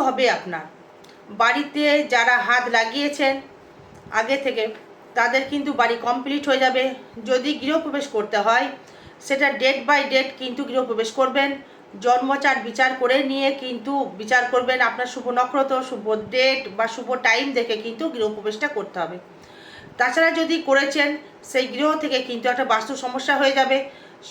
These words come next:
সব সময় দেখতে হবে যে বাস্তু, এ, আমি যেখানে বসবাস করব, যেখানে আমি থাকবো, সেখানে যেন আমার শান্তির ঘুম হয়, শান্তিতে ঘুমটা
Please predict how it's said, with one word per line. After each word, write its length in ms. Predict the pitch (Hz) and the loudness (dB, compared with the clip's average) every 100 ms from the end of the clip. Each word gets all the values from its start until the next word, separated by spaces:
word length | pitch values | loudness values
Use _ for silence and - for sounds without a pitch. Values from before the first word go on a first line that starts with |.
| - | 0
সব 220 | 294 320 320 | 4 4 0
সময় 240 | 330 330 339 294 | -2 0 0 0
দেখতে 200 | 302 349 | 0 0
হবে 220 | 330 294 330 269 | 2 2 2 0
যে 80 | 269 | -2
বাস্তু, 520 | 226 233 285 - 285 196 - - - - - - | 2 2 2 -2 -4 -4 -8 -20 -20 -20 -20 -6
এ, 80 | 247 233 240 | 2 2 2
আমি 180 | 254 311 311 | 0 -2 0
যেখানে 380 | 269 277 285 302 294 240 | 0 2 0 2 0 0
বসবাস 320 | 240 269 277 - | -2 0 0 2
করব, 180 | 269 247 262 247 | -2 0 -2 0
যেখানে 260 | 254 277 269 | 0 2 2
আমি 120 | 262 262 240 | 0 -2 0
থাকবো, 320 | 240 214 262 262 | 0 0 -2 -2
সেখানে 280 | 233 226 254 254 | -4 -4 -4 0
যেন 100 | 247 | 0
আমার 220 | 240 254 - | 2 0 0
শান্তির 380 | 254 277 294 285 | 0 2 0 -2
ঘুম 140 | 220 208 180 | -4 -6 -6
হয়, 140 | 160 - - - - - - - - | -8 -10 -20 -20 -20 -20 -20 -18 -2
শান্তিতে 580 | 240 277 294 330 330 330 269 - | 0 2 0 -2 0 -2 -2 -6
ঘুমটা 360 | 262 294 311 | -4 -2 0